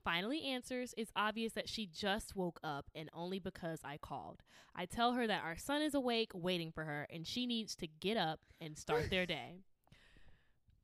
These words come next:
<clears throat> This morning, while on the phone, I asked her if she was <laughs> going to get him after using the bathroom,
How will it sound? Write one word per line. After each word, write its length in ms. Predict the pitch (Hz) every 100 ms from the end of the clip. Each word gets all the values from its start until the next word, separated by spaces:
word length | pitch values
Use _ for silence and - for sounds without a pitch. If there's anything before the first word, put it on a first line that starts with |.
| _
<clears throat> 80 | 254 302 180 160 _ _ _ _ _ _ 262
This 260 | 220 240
morning, 520 | 320 339 440 381 254 330 466 -
while 180 | 226 -
on 180 | 220 226
the 80 | 277
phone, 440 | 269 220 180 190 -
I 120 | 220 220
asked 440 | 220 262 - -
her 100 | 311
if 200 | 247 262
she 180 | - 311
was 160 | 320 247
<laughs> 140 | 254
going 240 | 254 285
to 140 | 302 277
get 200 | 240 240
him 280 | 214 190 196
after 240 | 190 -
using 400 | 196 220 254 240
the 80 | 220
bathroom, 560 | 190 185 185 - -